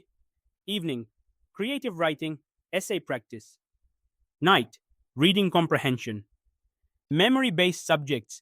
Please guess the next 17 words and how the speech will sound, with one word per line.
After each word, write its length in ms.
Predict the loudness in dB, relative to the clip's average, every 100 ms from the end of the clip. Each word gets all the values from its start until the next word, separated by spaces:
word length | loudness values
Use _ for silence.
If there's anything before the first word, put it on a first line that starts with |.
| _ _ _ _
history, 360 | -4 -2 -2 -2 4
biology. 440 | 6 6 2 0 -2 -6 _ _ _ _
Evening 360 | 4 6 8 6 8
study 300 | 6 8 6 2 _ _ 8
plus 180 | 8 8 6
proper 240 | 6 6 4
sleep 260 | 4 4 2 _ _ _
equals 420 | 4 6 6 6 8 6
maximum 400 | 8 6 6 6 4
retention. 480 | 4 0 0 -6 -10 _ _ _ _ _ _
Morning 280 | 2 2 4
revision 400 | 2 0 -2 -2
before 280 | -4 -2 0
exams. 460 | 0 -2 -6 -6 -16 -20 _ _ _ _
Universal 480 | 4 6 4 4 0 0
tips, 220 | -2 -2 -20 _ _ _ _ _
twenty-five 460 | 0 0 2 2